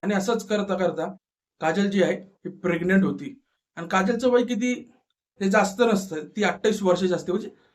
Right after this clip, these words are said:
लेटेस्ट लग्नाची. तेव्हा तिचं लग्न झालं होतं, त्यावेळेस एकोणीस वीस वर्षाची असावी, त्यावेळेसच लग्नाला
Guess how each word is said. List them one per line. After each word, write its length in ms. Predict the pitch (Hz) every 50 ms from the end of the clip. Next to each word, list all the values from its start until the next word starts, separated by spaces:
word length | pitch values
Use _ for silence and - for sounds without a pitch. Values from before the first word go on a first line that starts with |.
| _ -
लेटेस्ट 360 | 185 202 208 202 - - -
लग्नाची. 500 | 196 185 180 180 180 165 - 160 151 131 - - _ _ _ _ _ _ _ _ -
तेव्हा 160 | 180 202 202
तिचं 220 | 196 208 208 226 214
लग्न 320 | 190 185 202 202 240 254 262
झालं 200 | 233 214 247 247
होतं, 240 | 214 190 156 147 147 - _ _ _ -
त्यावेळेस 400 | - 196 202 208 208 202 190 - - - - -
एकोणीस 380 | 202 190 190 240 240 262 - -
वीस 140 | 240 254 - 240
वर्षाची 300 | 214 202 220 220 202 240
असावी, 360 | 208 196 196 - 180 147 143 143 - - _ _ _ _
त्यावेळेसच 560 | - 196 208 214 226 233 226 - 240 240 240 -
लग्नाला 300 | - 208 214 220 220 220